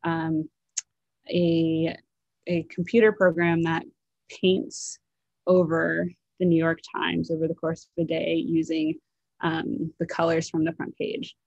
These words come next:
So again, like, you know, thinking through, um, thinking through the same,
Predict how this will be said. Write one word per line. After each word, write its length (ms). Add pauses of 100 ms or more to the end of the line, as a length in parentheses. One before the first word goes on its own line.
(240)
So 220
again, 400
like, 260 (240)
you 140
know, 140
thinking 440
through, 520 (420)
um, 460 (1040)
thinking 320
through 560
the 60
same, 420